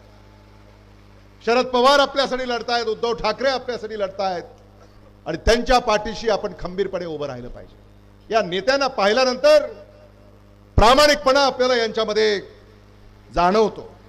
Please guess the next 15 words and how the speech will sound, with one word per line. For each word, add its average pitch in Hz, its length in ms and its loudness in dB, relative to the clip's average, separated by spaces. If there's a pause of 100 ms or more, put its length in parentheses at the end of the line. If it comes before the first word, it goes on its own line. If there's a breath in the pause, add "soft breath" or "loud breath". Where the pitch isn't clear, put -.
(680)
महायुतीच्या 262 760 0
नेत्याला 220 400 -4
पाहिल्यानंतर 196 760 -4 (720)
जाणवतो 214 340 -2
का 240 100 -4
प्रामाणिकपणा? 233 640 -6 (3250)
नाही 285 220 6
जाणवत. 190 320 0 (1040)
महाराष्ट्रामध्ये 262 840 -2
जी 269 220 -10
लूट 294 260 -6
त्यांनी 269 280 -4
सुरू 254 220 -12
केलेली 196 360 -6
आहे, 120 180 -12